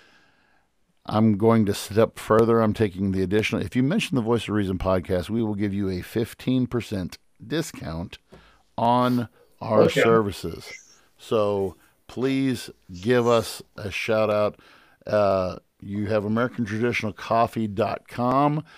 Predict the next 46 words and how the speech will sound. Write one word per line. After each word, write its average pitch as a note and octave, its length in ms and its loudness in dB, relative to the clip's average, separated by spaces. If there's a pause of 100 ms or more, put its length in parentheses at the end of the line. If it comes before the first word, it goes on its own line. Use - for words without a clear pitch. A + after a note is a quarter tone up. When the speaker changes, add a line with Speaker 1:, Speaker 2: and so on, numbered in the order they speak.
(260)
Speaker 1:
You G#2+ 140 -2
have, G2+ 500 0 (140)
uh, G2+ 320 0
you G2+ 160 -6
go, G#2+ 180 -2
can F#2+ 140 -4
go G#2+ 140 2
to G2+ 80 0
Facebook A#2 880 -2
dot G#2+ 320 -2
com A2 580 -2 (380)
and A2 180 -4
look A2 180 0
at F#2 100 -2
V G2+ 580 -2
and A2+ 180 0
Son B2 400 2
D B2 220 2
J A2 240 -2
Services, G#2+ 680 -4
and G2 160 -2
that's A2 220 -2
where G#2+ 140 -2
you G#2 160 -4
will F#2+ 100 -6
find A#2+ 340 -2
us F2+ 200 -8
at. D2+ 180 -8 (720)
But A#2 140 2
anyway, C#3 520 4 (200)
and A#2 160 -2
also C#3+ 360 4
the B2 100 -2
one B2 200 0
other C#3+ 160 0
thing C3+ 200 -2
we C3 80 0
wanna B2+ 180 -2
mention A#2+ 260 -4
before A2 220 -4
we A2+ 120 -4
close A2+ 260 -2
out A2+ 140 0
tonight, F#2+ 220 -8
we G2 120 -6
did B2 420 2